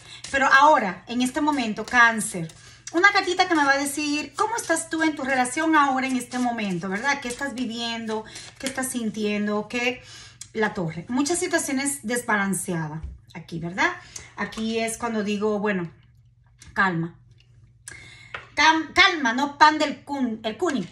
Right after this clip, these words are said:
cúndico. <laughs> El chavo, el chavo, ¿verdad? A la diva le hace falta nada más el garrote.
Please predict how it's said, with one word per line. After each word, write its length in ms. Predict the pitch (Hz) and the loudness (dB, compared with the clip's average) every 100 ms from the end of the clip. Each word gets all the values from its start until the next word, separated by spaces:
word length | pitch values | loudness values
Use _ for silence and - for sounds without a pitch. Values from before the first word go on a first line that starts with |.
| - | -6
cúndico. 560 | 320 311 240 165 175 175 - | -2 0 0 -2 -8 -12 -8
<laughs> 360 | 247 - - 453 466 - - | -6 -6 -6 6 6 6 4
El 140 | 427 - | 2 2
chavo, 720 | - - 1077 - - - - - 359 - - | 0 6 6 6 -4 -6 -6 -10 -8 -8 -4
el 200 | 294 277 | -2 -2
chavo, 520 | - 359 330 262 247 | 0 2 4 0 -4
¿verdad? 540 | 269 277 415 392 233 - - - | -6 0 4 4 4 -6 -16 -10
A 120 | 277 285 | -6 -2
la 140 | 277 | -2
diva 220 | 294 349 | 0 0
le 80 | 359 | 0
hace 180 | 349 349 | 0 -2
falta 260 | 330 349 | -2 -2
nada 120 | 339 320 | -2 0
más 180 | 330 | -2
el 60 | 311 | 0
garrote. 640 | 285 220 254 262 - - | -2 -2 -4 -4 -4 -8